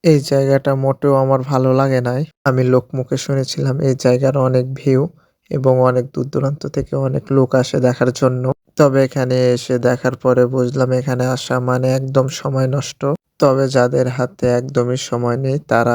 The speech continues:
এই বাগমারা মিনি ঘুঘুডাঙ্গায় এসে ঘুরে যেতে পারে। তো আমরা এখানে দেরি না করে বাসার দিকে রওনা দিয়ে দিয়েছি।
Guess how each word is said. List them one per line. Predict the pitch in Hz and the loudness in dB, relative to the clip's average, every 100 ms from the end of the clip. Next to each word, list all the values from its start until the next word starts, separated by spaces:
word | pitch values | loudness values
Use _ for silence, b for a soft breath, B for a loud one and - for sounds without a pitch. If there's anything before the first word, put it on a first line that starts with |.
| 120 | 2
এই | 135 135 | 0 0
বাগমারা | 135 117 131 123 123 | 0 0 0 -2 0
মিনি | 123 131 | -2 -4
ঘুঘুডাঙ্গায় | 143 139 135 131 123 127 127 120 | -6 -6 -4 -2 -2 -2 0 2
এসে | 120 - 127 | 0 -2 -4
ঘুরে | 143 123 | 0 0
যেতে | 135 123 117 | 2 2 0
পারে। | - 123 127 _ _ | 0 0 0 _ _
তো | - 156 | 2 4
আমরা | 139 135 135 | 4 2 2
এখানে | - 139 135 | 0 -2 0
দেরি | 135 135 135 | 2 2 2
না | 139 | 0
করে | 131 139 135 | -2 0 2
বাসার | 131 127 - 127 | 2 0 0 -2
দিকে | 131 135 | 0 2
রওনা | 131 123 127 123 | 2 2 2 2
দিয়ে | 131 127 | 4 2
দিয়েছি। | 131 127 123 - | 2 0 0 -4